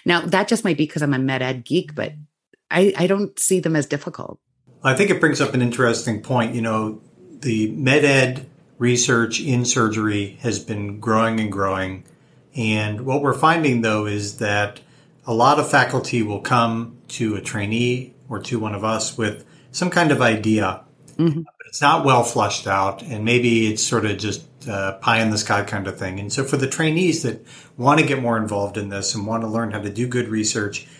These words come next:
Speaker 2: how can they identify a good education research mentor and a project that really has legs to go all the way, rather than just, uh, sort of a, a neat idea that, that's not gonna turn into anything meaningful?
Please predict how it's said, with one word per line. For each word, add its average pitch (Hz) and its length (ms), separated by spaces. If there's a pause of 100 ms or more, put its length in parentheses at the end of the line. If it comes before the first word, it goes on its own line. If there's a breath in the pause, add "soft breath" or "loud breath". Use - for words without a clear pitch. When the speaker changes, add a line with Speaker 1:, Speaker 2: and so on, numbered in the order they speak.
Speaker 2:
how 175 180
can 185 140
they 160 100
identify 123 600
a 95 140
good 117 520 (100)
education 123 680
research 110 500
mentor 107 520
and 104 100
a 98 40
project 127 600 (280 loud breath)
that 123 100
really 139 300
has 113 260
legs 113 400
to 113 100
go 110 220
all 104 140
the 101 60
way, 104 440 (220 loud breath)
rather 113 280
than 104 220
just, 104 400
uh, 95 300
sort 104 260
of 92 80
a, 95 260
a 120 80
neat 120 200
idea 101 440
that, 98 320
that's - 200
not 107 180
gonna 104 140
turn 101 200
into 98 140
anything 92 560
meaningful? 107 580